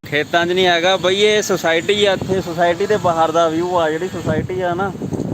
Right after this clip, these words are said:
ਉਹਦੇ ਬਾਹਰ ਦਾ ਵਿਊ ਆ ਇੱਥੇ ਅੱਜ। ਵਿਊ ਬੜਾ ਘੈਂਟ ਸੀ, ਤਾਂ ਮੈਂ ਦੇਖ ਕੇ ਰੁਕ ਗਿਆ, ਛੇਤੀ ਫ੍ਰੀ ਅੱਜ ਹੋ ਗਿਆ ਸੀਗਾ,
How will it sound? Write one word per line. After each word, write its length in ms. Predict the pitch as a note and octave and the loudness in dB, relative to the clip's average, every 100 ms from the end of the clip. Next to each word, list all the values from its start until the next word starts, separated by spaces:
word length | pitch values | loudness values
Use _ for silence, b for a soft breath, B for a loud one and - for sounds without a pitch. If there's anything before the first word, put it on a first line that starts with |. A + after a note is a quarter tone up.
| - - - - - - - | -8 -12 -14 -14 -14 -12 -6
ਉਹਦੇ 180 | C#3+ F#3 | -2 0
ਬਾਹਰ 360 | E3 D3 D3 | 0 0 0
ਦਾ 140 | C#3+ D3+ | 2 0
ਵਿਊ 340 | C#3+ D3+ E3 | 0 -2 0
ਆ 80 | C#3+ | 0
ਇੱਥੇ 400 | B2 - - B2 | -2 -4 -2 -2
ਅੱਜ। 180 | A#2 A2+ A2+ - - - - - - - - - - - - - - - - - - - - | -2 -4 -4 -4 -6 -4 -6 -6 -6 -4 -6 -6 -4 -4 -4 -6 -6 -6 -8 -10 -8 -6 0
ਵਿਊ 240 | D#3+ G#3 | 2 2
ਬੜਾ 240 | A3 G3 G3+ | 2 2 0
ਘੈਂਟ 240 | G#3+ G#3 G3 | 0 0 -2
ਸੀ, 140 | A3 | -4
ਤਾਂ 200 | G#3 G#3+ | -2 -2
ਮੈਂ 220 | G3+ G3 G3 | 0 -2 0
ਦੇਖ 220 | G3 F#3+ | 0 0
ਕੇ 100 | G3+ | 0
ਰੁਕ 160 | F#3+ E3+ | -2 0
ਗਿਆ, 120 | F#3 | 0
ਛੇਤੀ 400 | F#3+ F#3 - F#3+ | 0 -4 0 0
ਫ੍ਰੀ 300 | E3+ F#3+ G#3 | 2 2 2
ਅੱਜ 140 | G3 G3 | 2 0
ਹੋ 200 | E3 C3+ | -2 0
ਗਿਆ 200 | C3+ C#3+ | 0 -2
ਸੀਗਾ, 360 | D3+ D#3 F#3+ | -2 0 0